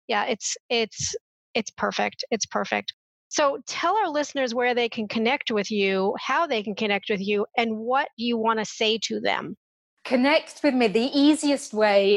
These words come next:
Speaker 2: is just Facebook, Luana Ribeira. I'm always on there. I'm on there far too much. And if you have any questions or anything, feel free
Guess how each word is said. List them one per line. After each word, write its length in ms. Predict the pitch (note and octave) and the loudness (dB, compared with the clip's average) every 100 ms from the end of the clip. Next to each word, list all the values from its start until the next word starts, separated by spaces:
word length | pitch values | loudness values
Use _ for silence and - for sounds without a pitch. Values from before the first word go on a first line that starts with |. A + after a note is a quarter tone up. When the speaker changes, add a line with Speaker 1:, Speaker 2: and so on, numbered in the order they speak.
| G3 | 2
Speaker 2:
is 200 | G3 F3 | -2 2
just 300 | D#4 D4+ - - | 2 2 -2 2
Facebook, 600 | A3+ A3+ G#3 - A3+ G#3 | 4 4 0 -2 -2 -2
Luana 680 | G#3 G#3 A3 A3 A3 A3+ G#3 | -2 0 4 6 6 4 0
Ribeira. 760 | G3+ F#3+ A3+ G#3+ G#3 G#3+ G#3+ - | -2 2 4 6 4 4 4 6
I'm 280 | D#4+ D#4+ D4 | 8 8 10
always 540 | C#4 C#4 B3+ B3 C4 | 10 10 8 6 4
on 260 | A3 G#3+ G#3 | 0 0 4
there. 340 | G#3 G#3 G#3 | 6 8 6
I'm 160 | A3 A3 | 2 -2
on 160 | A3+ A3+ | -2 2
there 160 | A3+ - | 2 6
far 320 | D#4+ D4 C#4+ C#4 | 8 10 10 6
too 140 | B3+ G3 | -2 -2
much. 560 | G3 G3 - - - - _ _ _ - | 4 4 2 -4 -16 -16 _ _ _ 4
And 420 | G#3 G#3 G3+ G#3+ | 6 6 4 0
if 180 | A3+ - | -4 -6
you 60 | G3+ | -2
have 140 | G#3+ | 4
any 300 | A3+ A3+ A3 - | 4 4 -2 -2
questions 640 | C4+ B3+ - - C4 B3 A3 | -2 -2 -6 -2 -2 -2 0
or 100 | A#3 | 0
anything, 540 | A#3+ A#3+ - A#3+ A3+ - | 0 -4 -2 -4 -4 -4
feel 240 | B3 A#3 A#3 | -4 -4 -6
free 220 | A3+ G#3+ | -6 -6